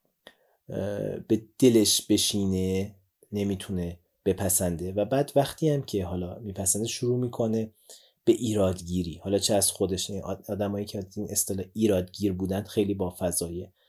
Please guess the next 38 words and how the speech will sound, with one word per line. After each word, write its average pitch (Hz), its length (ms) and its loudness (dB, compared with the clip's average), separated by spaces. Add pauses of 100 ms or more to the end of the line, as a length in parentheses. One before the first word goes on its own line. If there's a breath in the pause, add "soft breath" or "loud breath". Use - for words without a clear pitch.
(340)
وسواس 90 680 2
در 82 180 0
ارتباط. - 500 -8 (400 soft breath)
ولی 170 80 0
اگه 185 200 6
بخوایم 143 320 2
حال 135 460 6
آدمایی 101 520 2
که 104 200 -4
توی 110 200 -2
رابطه 90 480 2
تو - 160 -14
فضای 92 320 -2
وسواس 90 560 -2
هستن، 123 360 -4 (380 soft breath)
انگار 123 360 4
که - 160 -8
خودشون 143 420 2
رو 107 100 -2
میذارن 113 360 0
به 104 100 2
جای 107 260 2
اون 113 180 2
مامانه 95 560 2
یا 104 220 2
اون 98 160 -2
باباهه 95 800 0 (320 soft breath)
که، 117 320 2
اه، 120 120 6
ببین 120 200 4
مثلاً 107 440 0 (100)
این 117 160 -2
نمره 107 240 4
من 113 120 4
خوب 120 140 -2
شد، 104 180 2
می‌گن 92 240 -2
نه 85 140 -6